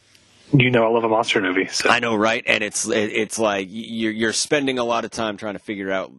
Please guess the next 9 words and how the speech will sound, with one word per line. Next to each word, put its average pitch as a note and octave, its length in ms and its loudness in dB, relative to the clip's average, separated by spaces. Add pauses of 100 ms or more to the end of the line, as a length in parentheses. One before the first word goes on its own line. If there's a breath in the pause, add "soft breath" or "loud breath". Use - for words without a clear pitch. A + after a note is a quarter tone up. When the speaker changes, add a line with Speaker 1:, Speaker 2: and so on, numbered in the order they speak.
Speaker 2:
what's F#2 280 -6
going F#2+ 260 -2
on, F#2+ 300 -2
but F#2 140 -6
it's - 160 -16
not F#2 240 -4
like E2+ 300 -6
you're F#2+ 200 -6
not, F2+ 260 -2